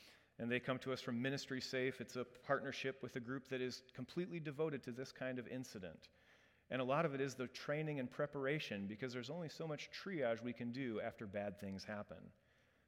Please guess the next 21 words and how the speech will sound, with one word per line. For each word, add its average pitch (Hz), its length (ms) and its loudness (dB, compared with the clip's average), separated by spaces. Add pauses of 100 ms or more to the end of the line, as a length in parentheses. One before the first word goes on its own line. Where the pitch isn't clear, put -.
(120)
But 123 80 2
it's 127 140 -2
prevention. 101 680 -2 (680)
And 123 80 0
when 120 100 4
I 123 100 8
watched 131 340 6
those 123 240 2
the 107 60 -2
first - 320 -2
time 113 260 2
a 113 60 -2
couple 123 260 -2
years 104 260 -2
ago, 135 320 0 (480)
all 156 160 2
of 151 80 -2
the 139 60 -4
stuff 143 360 2
about 117 320 6
how, 117 320 4